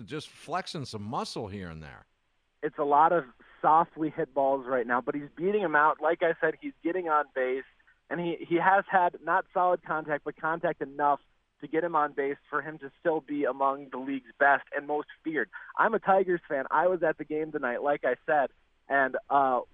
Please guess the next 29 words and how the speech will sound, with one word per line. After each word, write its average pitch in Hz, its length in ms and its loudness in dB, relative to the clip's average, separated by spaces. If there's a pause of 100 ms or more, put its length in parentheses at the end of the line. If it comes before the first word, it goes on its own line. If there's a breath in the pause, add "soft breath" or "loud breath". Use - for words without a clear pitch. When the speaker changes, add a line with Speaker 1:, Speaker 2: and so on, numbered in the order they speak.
(120)
Speaker 2:
with 160 200 -2
Gregory 170 500 0
Soto 180 300 2
on 143 160 -2
the 139 40 -12
mound, 131 360 -4
I 160 140 4
was 160 120 -4 (100)
mortified 147 640 0 (320)
that 135 140 0
it 143 80 2
was 143 120 -12
gonna 151 140 -12
be 131 200 -10 (120)
two 175 160 2
on, 143 280 2
one 143 200 0
out, 139 240 2
and 127 80 -18
Christian 147 380 -6
Yelich 131 380 -2
at 120 120 -2
the 120 60 -6
plate. 107 360 -6
He 175 200 -8
still 170 240 4
instills 151 480 -2
that 131 180 4 (160)
fear 127 360 0